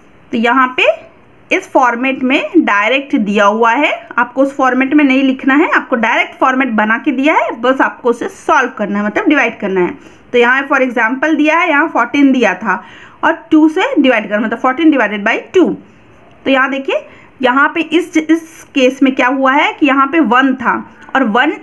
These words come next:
is smaller than two, so we can't। ठीक है, इसमें subtract,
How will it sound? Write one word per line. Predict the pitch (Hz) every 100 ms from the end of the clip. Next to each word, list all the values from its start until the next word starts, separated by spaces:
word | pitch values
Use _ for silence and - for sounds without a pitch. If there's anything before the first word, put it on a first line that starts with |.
| -
is | 294 - -
smaller | - 226 214 262 359 359
than | 262 262 277 226
two, | 180 180 - - - -
so | 370
we | 392 392 - -
can't। | 254 285 247 196 - - - - _ _ _ - - - - - - - - -
ठीक | 320 349
है, | 440
इसमें | 339 302 311
subtract, | - 240 - 262 208